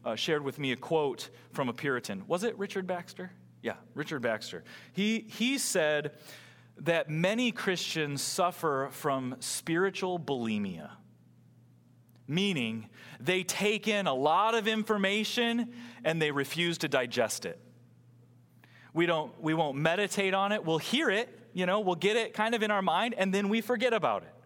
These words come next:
I think that can be the case when we talk about God's glory in the unity of his children. Yeah, yeah, yeah, I want God's glory. Woohoo, yeah. Now, be like-minded. Eh, hmm, eh. Whatever.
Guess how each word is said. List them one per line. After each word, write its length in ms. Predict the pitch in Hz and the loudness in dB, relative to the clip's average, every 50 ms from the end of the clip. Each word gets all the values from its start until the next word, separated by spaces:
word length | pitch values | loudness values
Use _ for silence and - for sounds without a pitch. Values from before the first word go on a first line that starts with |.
| - - - - - - - - - | -20 -20 -20 -20 -20 -20 -18 -4 0
I 120 | - 277 | 0 0
think 240 | 285 - 359 339 247 | 2 0 -2 0 2
that 160 | 269 240 226 | 0 0 2
can 140 | - 240 220 | 0 0 2
be 100 | 214 226 | 2 2
the 100 | 214 214 | 0 0
case 340 | - - 269 277 240 214 - | 0 2 2 2 0 0 -2
when 120 | 196 196 | -2 -2
we 80 | 196 202 | 0 0
talk 220 | - 214 208 202 | 2 0 0 2
about 220 | 208 190 202 185 185 | 2 2 0 2 2
God's 280 | 190 202 202 208 175 | 2 2 2 0 -2
glory 500 | 165 196 233 233 226 208 180 175 190 190 - - - - - | -2 0 2 2 2 2 2 0 0 -2 -6 -10 -10 -4 -2
in 140 | 196 202 196 | 0 0 2
the 60 | 190 | 0
unity 440 | 175 160 202 226 220 220 202 208 196 | 2 2 2 2 2 2 2 2 2
of 100 | 190 180 | 2 0
his 160 | 196 190 - | -2 -4 -4
children. 480 | - - - - 277 175 139 107 85 - - - - 165 | -4 -4 -2 -2 -2 -2 -4 -4 -6 -8 -16 -18 -6 0
Yeah, 100 | 180 226 | 2 2
yeah, 80 | 233 226 | 4 4
yeah, 160 | 214 196 151 - | 2 2 2 2
I 80 | 143 196 | 2 4
want 240 | 196 220 254 240 196 | 4 4 2 4 4
God's 220 | 240 233 214 170 | 2 2 2 2
glory. 260 | 190 262 240 214 190 | 2 4 4 4 2
Woohoo, 560 | 196 240 392 403 392 440 440 427 427 415 359 | 2 2 4 4 6 4 6 6 4 4 4
yeah. 160 | 370 381 370 - - - - 185 | 4 2 0 0 -2 -8 -4 0
Now, 240 | - 202 196 139 107 - - - - - | 2 2 2 2 0 -4 -12 -16 -2 0
be 120 | 190 196 | 2 4
like-minded. 600 | 196 196 190 190 180 180 180 175 151 120 113 - | 4 2 2 2 2 2 2 2 0 0 0 0
Eh, 280 | 220 254 247 247 240 226 | 0 0 0 0 0 0
hmm, 440 | 185 220 220 214 214 214 202 165 - | -2 -2 0 0 0 0 -2 -2 -4
eh. 200 | 147 160 160 151 - - - - - - _ _ - _ _ _ _ _ - | -2 -2 -2 -4 -4 -10 -18 -20 -20 -20 _ _ -20 _ _ _ _ _ 0
Whatever. 320 | 147 127 104 95 92 - | 2 2 2 0 -4 -6